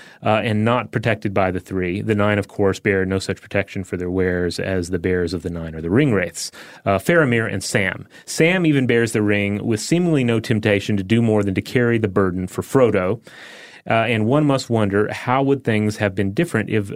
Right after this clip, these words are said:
if the, the brother not tempted by the ring had gone to Rivendell? Of course, Bombadil could literally play with the ring and see through its invisibility, but Bombadil is probably not exactly mortal."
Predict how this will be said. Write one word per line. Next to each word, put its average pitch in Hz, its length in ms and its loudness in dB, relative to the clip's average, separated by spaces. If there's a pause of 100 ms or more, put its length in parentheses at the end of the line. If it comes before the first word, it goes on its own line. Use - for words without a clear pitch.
(180)
if 101 400 -2
the, 98 240 2
the 98 80 -2
brother 107 500 0 (220)
not 110 320 -2
tempted 113 400 -2
by 98 160 2
the 92 80 -4
ring 98 400 0
had 101 240 -6
gone 92 220 -4
to 92 60 -4
Rivendell? 117 560 -2 (440)
Of 110 120 -2
course, 147 360 2
Bombadil 120 760 2 (180)
could 120 220 2
literally 135 500 4
play 120 280 2
with 110 160 -2
the 107 80 0
ring 101 380 2
and 101 220 -2
see 139 260 2
through 120 220 0
its 104 160 -2
invisibility, 95 600 2
but 92 200 -2
Bombadil 98 520 2
is 95 80 -4
probably 92 440 -2
not 90 260 -4
exactly 85 420 -6
mortal." 82 480 -8